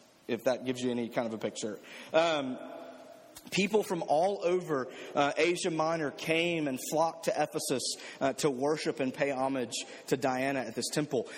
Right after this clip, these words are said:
Uh, actually, when the gospel started taking root in Ephesus, people stopped buying idols, and so the idol makers, uh,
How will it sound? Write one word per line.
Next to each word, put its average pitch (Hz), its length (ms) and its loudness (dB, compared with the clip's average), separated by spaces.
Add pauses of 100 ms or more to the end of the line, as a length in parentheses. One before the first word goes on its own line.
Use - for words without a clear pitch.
(120)
Uh, 143 140 4
actually, 175 400 2
when 165 160 0
the 156 80 0
gospel 170 560 0
started 170 340 0
taking 156 460 0
root 170 240 0
in 151 160 2
Ephesus, 151 480 0 (320)
people 180 320 2 (200)
stopped 175 440 0
buying 160 480 2
idols, 143 420 0 (200)
and 143 120 0
so 156 100 6
the 151 140 0 (140)
idol 180 320 4
makers, 147 500 0 (320)
uh, 131 260 2